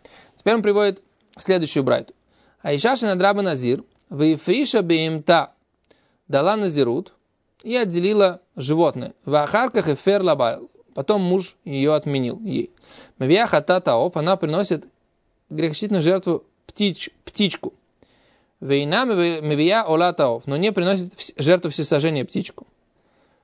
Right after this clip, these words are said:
Вии амрис эн курбан лехацин назирут. Но если ты хочешь сказать, что нет жертвоприношения за половину назирута, а май мавия хата таоф, почему она приносит жертвоприношение грехочистительную птицу?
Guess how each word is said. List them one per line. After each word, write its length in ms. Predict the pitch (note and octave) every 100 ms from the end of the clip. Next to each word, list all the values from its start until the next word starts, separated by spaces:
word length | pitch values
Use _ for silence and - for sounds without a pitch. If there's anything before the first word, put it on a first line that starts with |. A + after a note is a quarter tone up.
| _ -
Вии 380 | B2+ D3 F3 G3+
амрис 600 | G3 G#3 F#3+ C#3+ - -
эн 280 | F3 G#3 G3+
курбан 460 | E3+ D3 D3 F3 E3
лехацин 340 | C#3+ - D3+
назирут. 300 | C3+ A2+ -
Но 140 | D3
если 100 | D3
ты 60 | E3+
хочешь 160 | F3 D#3+
сказать, 240 | E3 D3
что 140 | -
нет 180 | C#3+ F3+
жертвоприношения 600 | D3+ C3 C#3 C3+ E3+ D3+
за 140 | B2 C3
половину 520 | C#3 B2+ C3 F3+ D3+
назирута, 580 | C#3 E3 C#4 G#3+ D#3 - _ _ _ _
а 160 | C#3 C3+
май 260 | D3 D#3
мавия 280 | E3 E3+ B3+
хата 260 | - D3+ D#3+
таоф, 300 | F3+ F#3+ F3+
почему 240 | D3 F3
она 140 | G3+ F#3
приносит 420 | G#3 A#3+ F3 E3+ _ _ _ _
жертвоприношение 1000 | D3+ D3+ D#3 D#3+ D#3+ - A#3 G#3+ F3 F#3 - _ _ _ _ _ _ _
грехочистительную 1000 | D3+ D#3 D#3 D3 D#3 - G#3 F3+ D#3+ D3
птицу? 440 | - D#3+ - -